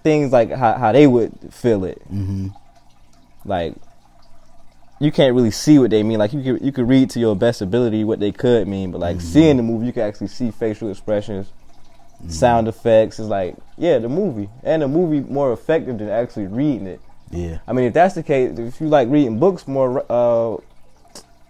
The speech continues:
Speaker 1: watch a movie with the, uh, closed captioning on
Speaker 2: <laughs>
Speaker 1: at the bottom.
Speaker 2: Right.
Speaker 1: It's like reading a book, too.
Speaker 2: <laughs>
Speaker 1: You get the best of both worlds with
Speaker 2: Yeah.
Speaker 1: T V, so I'm, I'm gonna say movie.
Speaker 2: Word. I don't see how people be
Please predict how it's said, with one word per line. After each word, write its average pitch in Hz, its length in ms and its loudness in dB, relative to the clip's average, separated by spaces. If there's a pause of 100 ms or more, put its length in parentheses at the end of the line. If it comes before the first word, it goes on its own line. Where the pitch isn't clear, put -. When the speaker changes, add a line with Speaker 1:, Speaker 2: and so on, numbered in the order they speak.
Speaker 1:
watch 139 280 2
a 147 60 -2
movie 160 260 0
with 139 180 0
the, 123 120 -2
uh, 139 200 2
closed 160 340 -2
captioning 135 480 -2
on 95 300 -6 (800)
Speaker 2:
<laughs> - 40 -8
Speaker 1:
at 110 100 -4
the 113 80 -6
bottom. 110 400 -2 (300)
Speaker 2:
Right. 92 160 -8
Speaker 1:
It's - 100 -6
like 123 160 2
reading 147 240 8
a 135 60 2
book, 143 340 4
too. 170 320 0
Speaker 2:
<laughs> - 40 -6 (360)
Speaker 1:
You 139 480 0
get 131 160 -2
the 113 60 -6
best 127 280 0
of 104 100 -10
both 127 180 0
worlds 113 280 -2
with 98 120 -6
Speaker 2:
Yeah. 92 60 -8
Speaker 1:
T 123 160 0
V, 107 180 -4
so 104 140 -6
I'm, 117 160 -2
I'm - 80 -10
gonna 120 120 -6
say 107 200 -6
movie. 107 380 -4 (280)
Speaker 2:
Word. 85 400 -10 (200)
I 117 60 -10
don't 120 140 -2
see 113 140 -4
how 107 80 0
people 110 280 -6
be 95 300 -8